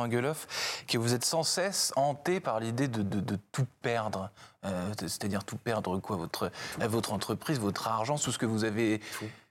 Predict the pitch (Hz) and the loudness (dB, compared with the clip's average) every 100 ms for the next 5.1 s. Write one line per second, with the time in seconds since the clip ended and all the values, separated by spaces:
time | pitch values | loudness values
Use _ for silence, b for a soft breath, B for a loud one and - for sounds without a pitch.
0 | _ _ _ - 120 110 - 147 - - | _ _ _ -4 -2 0 0 0 0 0
1 | 113 104 - 127 131 135 147 - 120 117 | 0 0 0 0 0 0 0 2 2 2
2 | - 117 131 - 110 - 98 - - 107 | 0 -2 -2 -2 -4 -4 -4 -4 -2 0
3 | 117 - 131 123 135 131 156 151 113 107 | -2 2 4 4 4 4 2 2 2 2
4 | 107 117 104 101 123 113 120 - 190 139 | 2 2 2 2 0 0 -2 -2 0 0